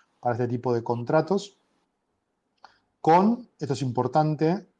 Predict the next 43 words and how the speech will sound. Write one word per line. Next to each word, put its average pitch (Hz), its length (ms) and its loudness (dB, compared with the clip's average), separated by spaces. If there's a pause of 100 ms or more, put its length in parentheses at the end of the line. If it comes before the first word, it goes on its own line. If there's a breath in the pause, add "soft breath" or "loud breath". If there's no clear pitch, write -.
tenés 131 160 -6
que 135 80 0
tener 135 320 0
Ether 123 400 -4 (120)
en 127 80 -10
esa 123 140 -8
billetera. 113 380 -8 (680)
¿Por 123 160 -2
qué 180 120 2
tenés 160 160 2
que 151 80 0
tener 139 240 0
Ether? 180 320 4 (120)
Porque 127 300 -4
básicamente 143 720 -4
el 139 160 -4
Ether 196 440 0
es 127 120 -10
lo 131 160 -4
que 139 80 -8
hace 139 240 -2
funcionar, 131 920 0 (640)
lo 123 80 -4
que 120 60 2
se 113 60 -4
llama 139 200 0
el 123 80 2
gas, 175 380 2
es - 20 -16
lo 131 100 -6
que 135 40 0
hace 131 140 -4
funcionar 135 400 2
a 143 60 6
los 127 140 -2
contratos 127 580 -6
inteligentes. 117 540 -8
Hay 131 80 -4
que 123 60 -4
pensarlo 127 280 -2
como 117 140 -4
la 120 120 0
nafta 160 540 2